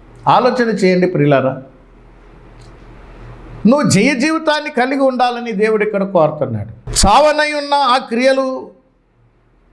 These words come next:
చని-, చనిపోకుండా చూసుకో, బ్రతికించుకో, నీ విశ్వాసాన్ని బ్రతికించుకో, నీ భక్తి జీవితాన్ని బ్రతికించుకో, తిరిగి మారు మనసు పొందు. ఏ విషయంలో తప్పిపోయావో ఆ తప్పును తెలుసుకుని తిరిగి మరలా మారు మనసు పొందు.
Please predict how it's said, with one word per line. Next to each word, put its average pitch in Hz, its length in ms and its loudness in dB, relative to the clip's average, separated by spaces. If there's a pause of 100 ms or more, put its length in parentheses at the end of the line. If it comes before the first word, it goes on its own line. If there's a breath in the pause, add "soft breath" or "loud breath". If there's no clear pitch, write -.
(800)
చని-, 220 600 0
చనిపోకుండా 277 680 -2
చూసుకో, 262 260 -4
బ్రతికించుకో, 190 680 -4
నీ 165 140 -2
విశ్వాసాన్ని 233 680 2
బ్రతికించుకో, 185 680 -2
నీ 156 140 0
భక్తి 247 320 0
జీవితాన్ని 220 460 2
బ్రతికించుకో, 180 880 -2
తిరిగి 214 260 2
మారు 190 320 4
మనసు 233 340 -2
పొందు. 202 560 0 (760 soft breath)
ఏ 202 100 6
విషయంలో 254 400 2
తప్పిపోయావో 247 1080 0 (220)
ఆ 202 80 4
తప్పును 233 440 0
తెలుసుకుని 254 800 0
తిరిగి 254 440 2
మరలా 247 300 4
మారు 233 300 4
మనసు 254 300 -2
పొందు. 233 680 -2